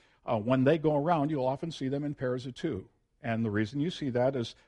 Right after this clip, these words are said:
they're following this biblical text. Whether we agree with their other biblical theology or not is, is beside the point at, at, at this juncture. But they, they take this seriously of it's better to go together,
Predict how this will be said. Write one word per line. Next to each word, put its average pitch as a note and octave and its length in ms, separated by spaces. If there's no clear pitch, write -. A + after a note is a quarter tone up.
they're C3 160
following C3+ 720
this F#3 200
biblical B2 480
text. A2 380
Whether B2+ 220
we A#2+ 100
agree C3 300
with A#2 200
their B2 160
other D#3 160
biblical A2+ 440
theology A2 520
or A2 80
not A2 240
is, G#2+ 280
is C3+ 160
beside A2 380
the G2 60
point A#2 380
at, B2 60
at, A#2 240
at G#2+ 100
this C3 160
juncture. G2 440
But B2+ 160
they, A#2+ 320
they A2 120
take C#3 280
this B2+ 160
seriously A2 640
of A2+ 140
it's - 220
better A#2+ 380
to A#2+ 120
go G2 200
together, F2+ 440